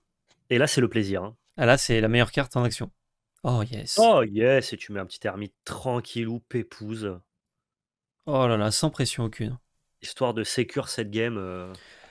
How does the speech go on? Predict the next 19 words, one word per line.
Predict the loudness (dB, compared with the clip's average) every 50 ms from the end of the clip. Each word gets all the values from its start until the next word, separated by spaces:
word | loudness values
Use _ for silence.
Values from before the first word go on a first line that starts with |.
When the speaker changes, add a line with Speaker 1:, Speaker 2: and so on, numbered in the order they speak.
| _ _ -2
Speaker 2:
Comme | 0 0
ça, | 2 2 2
il | 2
peut | 2 0
pas | 2 4 4
faire | 4 6 8 8
land | 10 10 10 10
révélation, | 10 10 10 10 10 10 8 6 2 2
parce | 2 2 2 6
qu'il | 6 8 8
avait | 8 8 8 6
land. | 6 6 6 4 4 2 2
Là, | 4 4 6 6
c'est | 6 4 4
land, | 6 6 4 2 0
et | 0
là, | 0 0 0
c'est | 0 0
révélation. | 0 0 0 0 0 -2 -4 -8 -12